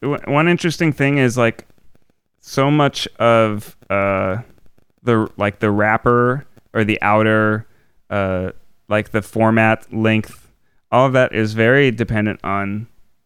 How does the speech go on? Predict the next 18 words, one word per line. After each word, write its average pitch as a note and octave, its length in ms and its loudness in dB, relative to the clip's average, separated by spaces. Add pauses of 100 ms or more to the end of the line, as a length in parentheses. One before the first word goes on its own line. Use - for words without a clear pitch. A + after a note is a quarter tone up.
(280)
what G#2+ 200 -2
platform G#2 480 -4
it - 120 -10
gets G2 200 -8
published - 340 -8
on, G#1+ 160 -12
right? G2+ 300 -2 (320)
You B2+ 120 4
know, A2+ 220 4
something A#2 720 0
on A2+ 340 2
TikTok, A2 580 0
it's A2 260 -6
best A#2+ 320 0
if B2 140 -2
it's, A#2+ 240 0
like, A#2+ 300 -2
this, D#3+ 260 0